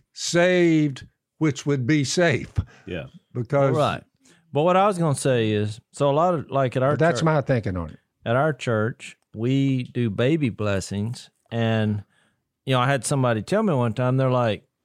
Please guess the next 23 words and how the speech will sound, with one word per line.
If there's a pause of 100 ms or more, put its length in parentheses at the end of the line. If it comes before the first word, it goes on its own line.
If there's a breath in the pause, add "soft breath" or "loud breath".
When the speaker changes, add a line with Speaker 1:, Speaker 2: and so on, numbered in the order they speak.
(520)
Speaker 3:
"What? (100)
They
haven't (640)
reached
the
age
of, (420)
uh,
Speaker 1:
Accountability.
Speaker 3:
accountability."
I
was
like, (300)
'cause
they
were
saying,
"Well,
this
is
a
Catholic
thing